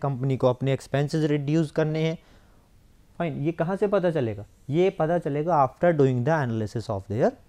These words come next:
statements। Fine। And if I talk about the external users, who are the external users? External users are like investors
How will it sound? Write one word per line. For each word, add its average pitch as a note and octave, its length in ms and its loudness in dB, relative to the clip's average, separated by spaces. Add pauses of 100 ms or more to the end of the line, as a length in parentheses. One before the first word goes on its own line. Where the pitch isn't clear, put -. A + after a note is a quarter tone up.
(220)
statements। F#2 720 -4 (180)
Fine। D#3 220 0 (880)
And G3 220 0 (220)
if G#3+ 200 2
I A3+ 100 6
talk G#3 260 0
about G#3 320 4
the G#3+ 180 2
external F3+ 540 -2
users, A#2 460 -2 (140)
who G3+ 260 0
are G3+ 180 2
the F#3 140 -2
external G3 460 -4
users? G3 460 -2 (680)
External F#3+ 500 -2
users G3+ 460 0
are F#3+ 200 0 (1000)
like E3 360 2 (600)
investors F3 680 0